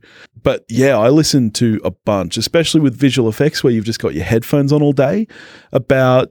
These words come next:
two or three years ago, I discovered Film Snuff, which is one of my all-time favourite shows, which you should definitely listen to. That's two comedians from the States who take movies that people love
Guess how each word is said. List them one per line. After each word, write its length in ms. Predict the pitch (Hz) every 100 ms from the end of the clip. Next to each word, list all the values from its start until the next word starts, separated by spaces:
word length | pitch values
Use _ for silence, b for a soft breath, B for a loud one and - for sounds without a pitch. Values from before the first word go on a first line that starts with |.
| _ -
two 200 | 156 151
or 80 | 135
three 260 | - 143
years 260 | 135 143 135
ago, 440 | 135 135 135 135 -
I 120 | 123
discovered 500 | 120 - 131 117 110
Film 260 | - 147 156
Snuff, 480 | 185 202 208 - _
which 180 | 131 123
is 80 | 120
one 160 | 127 123
of 60 |
my 100 | 120
all-time 360 | 120 117 120 120
favourite 480 | - 123 131 120 -
shows, 420 | 131 127 170 151
which 160 | 123 113
you 60 |
should 200 | - 113
definitely 380 | 127 117 117 117
listen 240 | 120 139 127
to. 160 | 131
That's 300 | 127 113 - B B B B
two 160 | - 135
comedians 500 | 127 127 127 123 117
from 180 | 120 110
the 60 |
States 400 | - 127 123 -
who 160 | 123 117
take 320 | - 120 -
movies 480 | 113 113 113 110 -
that 360 | 113 - -
people 520 | - 113 123 110 101 b b b b b 104
love 560 | 117 123 101 131 139